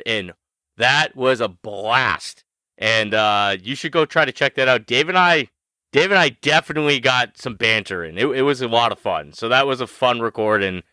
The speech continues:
we, we dove really big into, uh, wide receivers, and we pretty much talked about, like, all of the Patriots' rivals, which sucked. So, um, but at the same time, it was still fun to talk about two teams in the division we know well.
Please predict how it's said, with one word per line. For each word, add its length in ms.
we, 320
we 100
dove 400
really 420
big 320
into, 340
uh, 140
wide 260
receivers, 500
and 160
we 240
pretty 220
much 320
talked 300
about, 340
like, 420
all 300
of 140
the 80
Patriots' 640
rivals, 500
which 180
sucked. 300
So, 500
um, 460
but 200
at 120
the 80
same 200
time, 240
it 40
was 140
still 240
fun 320
to 80
talk 240
about 360
two 160
teams 280
in 100
the 80
division 360
we 100
know 260
well. 160